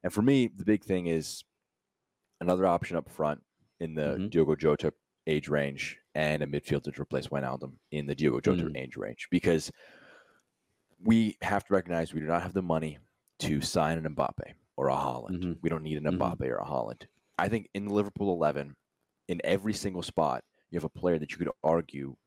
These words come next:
Speaker 1: is one of the best, if not top three players in their position in the league. And so that's gonna stop you from being able to buy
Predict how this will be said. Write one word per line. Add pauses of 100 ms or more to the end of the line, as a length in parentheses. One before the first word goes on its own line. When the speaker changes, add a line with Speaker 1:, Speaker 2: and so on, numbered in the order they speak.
(140)
Speaker 1:
is
one
of (120)
the
best,
if
not
top
three
players
in
their
position (140)
in
the
league. (600)
And
so
that's
gonna
stop
you
from
being
able
to
buy